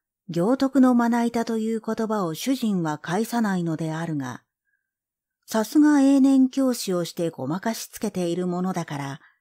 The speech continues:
こんな時には教場の経験を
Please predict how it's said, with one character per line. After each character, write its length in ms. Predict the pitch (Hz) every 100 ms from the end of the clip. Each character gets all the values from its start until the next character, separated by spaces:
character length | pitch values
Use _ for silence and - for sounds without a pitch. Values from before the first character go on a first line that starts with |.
| _ _ _ _ _ _ -
こ 160 | 262
ん 80 | 311
な 160 | 311 294
時 240 | 285 262
に 100 | 196
は 180 | 156 147
教 260 | - 139 202
場 220 | 233 226
の 160 | 220 208
経 260 | - 202
験 320 | 196 196 190 185
を 160 | 185